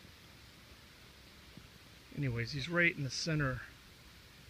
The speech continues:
He's kinda walking over there. That's her boyfriend. And, uh, I got the boys over there with the tractor. And we're making a tire hut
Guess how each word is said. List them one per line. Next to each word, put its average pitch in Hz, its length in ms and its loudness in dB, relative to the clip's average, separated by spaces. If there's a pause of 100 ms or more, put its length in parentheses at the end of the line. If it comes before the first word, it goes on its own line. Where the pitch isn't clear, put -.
(280)
He's 202 120 -4
kinda 165 240 4
walking 120 460 0
over 120 160 -2
there. 117 200 -2
That's 143 200 0
her 147 80 4
boyfriend. 127 560 0 (1200)
And, 135 300 6
uh, 123 160 4 (280)
I - 60 0
got 143 200 8
the 151 60 4
boys 147 480 6 (760)
over 143 220 4
there 139 200 6
with 143 140 2
the - 80 2
tractor. 139 600 4 (920)
And 143 220 6
we're 143 60 12
making 170 360 12
a 135 60 8
tire 165 400 8
hut 135 220 2